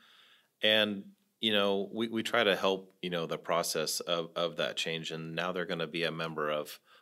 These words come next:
of a union, and they don't know, really know how it goes and all that kind of stuff. Um, so we try to tell them all of the capacities about, you know, changing and how it's gonna be better for them, because they're gonna get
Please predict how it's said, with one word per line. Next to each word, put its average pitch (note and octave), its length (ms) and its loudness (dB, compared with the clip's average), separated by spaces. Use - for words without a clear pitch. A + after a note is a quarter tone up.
of F2 160 2
a E2 60 -2
union, D#2+ 640 -4
and D#2 300 -2
they E2 120 0
don't E2 200 -2
know, D#2+ 120 -8
really D#2+ 240 -2
know D#2 220 -2
how E2 240 0
it D2+ 120 -6
goes D#2 360 -2
and D2+ 80 -4
all D#2 100 -4
that C#2 160 -2
kind D2 160 -6
of C#2 80 -8
stuff. - 320 -6
Um, D2+ 500 -4
so F2+ 520 2
we F#2+ 80 -6
try A2+ 220 2
to F#2 80 4
tell F2 220 0
them E2 280 0
all E2 240 0
of D#2 120 -2
the E2 60 -4
capacities D2+ 640 -4
about, C#2+ 420 -4
you E2 120 -12
know, C#2+ 160 -6
changing C#2+ 600 -6
and D#2 160 -2
how F2 160 0
it's E2 120 -2
gonna E2 160 -6
be D#2 140 -6
better D#2 260 0
for D#2 160 -8
them, D#2 380 -2
because D2 280 -8
they're D#2 120 -8
gonna D2+ 220 -6
get D2+ 300 -6